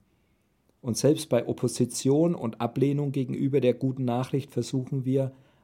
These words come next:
allen Menschen mit Freude und Liebe zu begegnen. Denn für ein Leben mit Christus gibt es einige Herausforderungen zu überwinden. Viele neue Christen,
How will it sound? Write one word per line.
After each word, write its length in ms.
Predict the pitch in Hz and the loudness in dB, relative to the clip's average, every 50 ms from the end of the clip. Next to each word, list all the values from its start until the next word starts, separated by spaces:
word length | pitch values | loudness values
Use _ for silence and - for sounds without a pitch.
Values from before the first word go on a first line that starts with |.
| _ _ _ | _ _ _
allen 320 | 110 120 139 156 160 160 | 2 2 4 2 2 2
Menschen 520 | 143 131 131 139 135 - - 147 147 139 - - _ _ _ | 0 0 0 0 -2 -2 -4 -4 -4 -6 -10 -16 _ _ _
mit 180 | 120 113 110 | -2 -2 -2
Freude 540 | - - - 117 113 120 127 123 151 156 - | -4 -4 0 2 4 4 4 4 2 0 0
und 200 | 127 117 107 107 | 0 0 0 0
Liebe 300 | 107 110 110 107 113 110 | 0 0 0 0 0 -2
zu 180 | - - 123 117 | 0 0 0 0
begegnen. 600 | - 117 120 - 110 107 107 - 107 101 87 90 - _ _ _ _ _ _ _ _ _ _ _ _ _ _ _ - | 0 0 0 0 0 0 0 -2 -6 -8 -10 -12 -18 _ _ _ _ _ _ _ _ _ _ _ _ _ _ _ 0
Denn 120 | 117 117 | 0 0
für 180 | 113 - 123 - | 2 2 2 2
ein 160 | 113 117 120 | 2 2 4
Leben 300 | 143 190 220 233 202 151 | 4 4 4 2 0 0
mit 180 | 123 120 - - | 0 -2 -2 -6
Christus 600 | - - 160 156 - - - 110 107 - - - | -2 -2 -2 -2 -2 -2 -2 -2 -2 -4 -2 -2
gibt 200 | 127 123 - - | -2 -2 0 0
es 360 | 123 113 - - - - - | 0 0 0 -4 -10 -6 -2
einige 420 | 110 113 120 123 127 123 135 131 | 0 0 0 0 0 0 -2 -2
Herausforderungen 960 | 113 120 113 110 104 117 113 - - - 110 107 107 113 104 104 104 110 107 107 | -2 -2 0 0 0 0 0 -2 -2 -2 -2 0 0 -2 -2 -2 -2 -2 -2 -4
zu 160 | - - - | -4 -4 -4
überwinden. 680 | - 104 113 90 104 107 104 104 - - - 92 95 - - _ _ _ _ _ _ _ _ _ _ _ _ _ _ _ _ _ _ _ _ _ _ | -2 0 0 2 2 0 0 -2 -4 -8 -10 -10 -10 -12 -18 _ _ _ _ _ _ _ _ _ _ _ _ _ _ _ _ _ _ _ _ _ _
Viele 580 | _ - - 165 170 170 180 175 175 170 175 - | _ -4 0 2 4 6 6 6 6 6 4 0
neue 380 | 127 120 120 123 135 147 147 143 | -2 0 2 2 2 2 0 -2
Christen, 580 | - - 123 117 - - - - 101 95 95 | -2 0 0 0 0 -4 -6 -6 -6 -6 -8